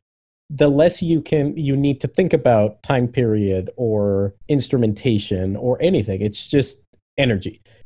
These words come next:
It, it's, it's like you just said with bringing Bud up, uh, y-, you know, some of the recordings with Bud are awfully sharp, missed notes, and it doesn't matter to the listener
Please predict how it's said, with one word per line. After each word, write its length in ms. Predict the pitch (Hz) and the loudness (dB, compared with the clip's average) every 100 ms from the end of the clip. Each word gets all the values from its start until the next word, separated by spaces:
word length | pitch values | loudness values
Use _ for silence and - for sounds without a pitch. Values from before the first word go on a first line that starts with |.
| - | -4
It, 220 | 160 147 - | 0 0 0
it's, 360 | 147 143 - _ _ - | -2 -2 -14 _ _ -4
it's 180 | 147 | 0
like 180 | 156 147 | 2 2
you 100 | 147 | 0
just 320 | 127 135 - | 0 -2 -2
said 240 | - 196 151 | 2 2 4
with 280 | 131 117 - | 2 0 0
bringing 300 | 139 131 120 | 0 2 2
Bud 200 | 120 123 | 4 4
up, 260 | 156 104 - | 4 2 -2
uh, 160 | 143 - | -2 -2
y-, 180 | - - | -12 -14
you 380 | 160 151 139 143 | -10 -8 -2 0
know, 140 | 131 | 2
some 260 | 120 - 160 | 0 2 2
of 80 | 165 | 2
the 80 | 143 | 0
recordings 560 | 127 - 156 147 123 | -2 2 2 2 0
with 260 | 120 113 - _ _ - | 0 -2 -4 _ _ -2
Bud 360 | 135 196 104 | 0 0 -2
are 460 | 87 123 123 117 - | 0 2 2 2 0
awfully 460 | 156 208 208 147 113 | 2 2 2 0 0
sharp, 540 | - 139 98 95 - - _ _ | 2 2 2 -2 -8 -20 _ _
missed 440 | 147 165 190 - | 2 4 2 0
notes, 440 | 147 147 208 117 - | 4 4 4 0 -2
and 220 | 147 139 | 0 2
it 340 | 143 131 - | 0 -2 -6
doesn't 560 | - 156 165 170 123 123 | 2 2 4 2 2 2
matter 440 | 135 170 147 110 | 2 4 4 2
to 220 | 104 - 139 | 0 -2 -2
the 120 | 120 | 0
listener 640 | 120 139 - 120 101 98 | 0 0 0 0 0 0